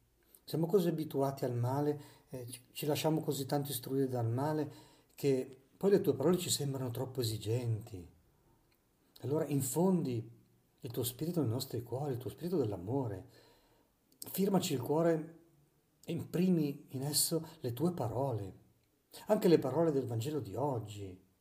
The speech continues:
che al, al momento ci sembrano troppo esigenti, ci sembrano pretenziose, ci sembrano impossibili. "Amate i vostri nemici." Però non è così. Lo impariamo già un po' dalle figure dell'Antico Testamento, oggi Davide in particolare, però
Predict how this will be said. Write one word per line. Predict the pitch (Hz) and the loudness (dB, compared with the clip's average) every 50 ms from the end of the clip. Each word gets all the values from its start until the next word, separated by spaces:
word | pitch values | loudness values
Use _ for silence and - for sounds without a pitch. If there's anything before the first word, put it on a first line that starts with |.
| _ _ _ _ _ _ _ _ - | _ _ _ _ _ _ _ _ -10
che | - 165 | -6 -6
al, | 165 165 - - - _ _ | -6 -6 -8 -14 -20 _ _
al | - 160 165 | -4 -2 -2
momento | 160 156 160 208 233 - 160 | -2 0 -2 -2 -2 -2 -2
ci | 117 | -2
sembrano | - - 151 160 151 143 123 117 | -2 -2 -2 -2 0 0 -2 -2
troppo | - 175 - - 147 | -4 -6 -6 -4 -4
esigenti, | 123 113 113 98 90 107 131 147 139 117 - - 107 | -2 -2 -2 -4 -2 -2 0 0 0 -2 -4 -8 -10
ci | 110 117 | -8 -8
sembrano | 123 165 156 120 | -6 -6 -6 -6
pretenziose, | 120 - 131 - - 120 117 104 104 - - - 113 120 131 123 120 117 | -4 -6 -8 -6 -4 -2 -2 -2 -4 -6 -8 -6 -4 -4 -2 -2 -2 -2
ci | 120 - | -2 -2
sembrano | 170 170 180 175 160 | -2 0 0 0 0
impossibili. | 143 - - 123 110 - - - 123 131 147 139 117 110 101 101 98 - - - - - - | 0 -2 -2 -4 -4 -4 -4 -4 -4 -4 -2 -2 -2 -4 -4 -6 -8 -10 -14 -20 -20 -14 -6
"Amate | 120 117 160 185 185 170 | -2 2 2 2 2 2
i | 131 | 2
vostri | 123 147 143 - - 139 | 2 2 0 0 -2 -2
nemici." | 123 113 104 98 101 107 104 98 - - - 113 98 - - _ _ _ _ _ - - | 0 0 -2 -2 -4 -6 -6 -8 -10 -12 -12 -12 -14 -14 -16 _ _ _ _ _ -20 -12
Però | - - 202 202 | -6 -2 0 0
non | 151 117 131 | 2 0 0
è | 135 | -2
così. | - - - - 123 135 117 - - - - _ _ _ _ _ - - - - - _ _ _ _ _ _ _ _ _ _ _ _ _ - - - - - - | -2 -4 -4 -2 -2 -2 -2 -2 -6 -10 -20 _ _ _ _ _ -20 -20 -20 -20 -20 _ _ _ _ _ _ _ _ _ _ _ _ _ -14 -12 -12 -12 -4 2
Lo | 160 | 2
impariamo | 170 160 202 214 220 220 208 | 2 4 6 4 6 6 6
già | 165 180 | 4 4
un | 185 185 | 4 6
po' | 196 190 | 6 6
dalle | 170 151 139 | 6 6 4
figure | - - 147 147 180 190 | 2 -2 0 2 4 4
dell'Antico | 165 139 123 120 117 - - - - | 4 4 4 2 0 0 0 0 0
Testamento, | - 123 117 - - 123 110 117 131 139 131 123 117 117 113 117 | -2 0 -4 -2 -4 -2 -4 0 0 0 0 0 -2 -4 -2 -2
oggi | 123 127 120 120 113 | -2 -2 -2 -2 -2
Davide | 117 131 143 156 135 131 120 127 | 0 0 0 2 0 0 -2 -2
in | 120 117 | -2 -2
particolare, | 117 120 113 - - 117 - - 120 139 143 123 117 | -4 -4 -6 -6 -8 -8 -6 -2 0 0 2 0 0
però | 120 131 135 151 147 | 0 2 2 2 2